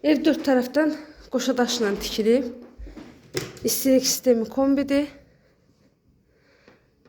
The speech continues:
Qaz, su, işıq daimidir. Hər bir şəraiti var. <clears throat> Evin qiyməti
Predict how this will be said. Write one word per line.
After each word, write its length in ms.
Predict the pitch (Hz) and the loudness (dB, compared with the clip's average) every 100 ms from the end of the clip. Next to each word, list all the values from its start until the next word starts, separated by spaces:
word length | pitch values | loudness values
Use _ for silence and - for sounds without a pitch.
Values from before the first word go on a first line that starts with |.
| - | 2
Qaz, 320 | 240 240 220 - | 4 4 -2 -6
su, 220 | 226 208 165 | -2 -2 -2
işıq 360 | - 208 - - _ _ _ _ _ - | -4 -6 -10 -20 _ _ _ _ _ -4
daimidir. 600 | 220 202 202 208 202 254 254 - _ _ _ _ - | 0 2 2 0 0 -2 -2 -14 _ _ _ _ 0
Hər 140 | 277 247 | 0 0
bir 60 | |
şəraiti 540 | 240 - 233 214 202 202 | -2 -2 0 -2 -4 -6
var. 180 | 220 262 - - | -4 -4 -6 -4
<clears throat> 100 | 254 294 311 247 185 - _ _ - - _ _ _ _ _ _ _ _ _ - - - - - - _ - - - - - - _ _ - - _ _ _ 156 - - - _ _ _ _ _ - 254 | 0 0 0 -2 -4 -12 _ _ -20 -20 _ _ _ _ _ _ _ _ _ -20 -20 -20 -20 -20 -20 _ -20 -20 -20 -18 -18 -20 _ _ -20 -20 _ _ _ -20 -20 -20 -20 _ _ _ _ _ 2 4
Evin 200 | 262 285 | 6 2
qiyməti 520 | 269 254 233 226 247 | 2 2 0 0 2